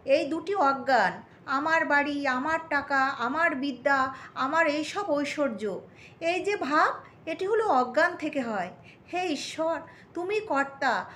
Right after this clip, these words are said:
আর এসব তোমার জিনিস, বাড়ি, পরিবার,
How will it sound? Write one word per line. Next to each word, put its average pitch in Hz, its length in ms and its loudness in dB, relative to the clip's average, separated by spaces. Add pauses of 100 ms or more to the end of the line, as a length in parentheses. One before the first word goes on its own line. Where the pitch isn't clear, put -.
(160)
আর 294 160 2
এসব 269 480 -2
তোমার 262 440 -2
জিনিস, 214 380 -6 (260)
বাড়ি, 269 560 2 (100)
পরিবার, 269 520 0